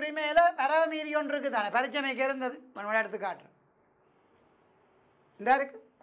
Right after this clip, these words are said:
இது சொத்து பயன்பாட்டு உரிமையில வரவில்லை மீதி என்று போட தானே வேணும்.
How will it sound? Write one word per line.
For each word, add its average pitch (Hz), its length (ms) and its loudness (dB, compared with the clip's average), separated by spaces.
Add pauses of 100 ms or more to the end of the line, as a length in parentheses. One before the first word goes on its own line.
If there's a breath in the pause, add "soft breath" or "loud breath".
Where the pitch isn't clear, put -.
(680)
இது 240 180 0 (120)
சொத்து 302 240 2 (100)
பயன்பாட்டு 302 440 2
உரிமையில 294 340 -4
வரவில்லை 302 400 2
மீதி 311 280 -2
என்று 294 180 0
போட 294 100 4 (120)
தானே 165 180 -8
வேணும். - 180 -20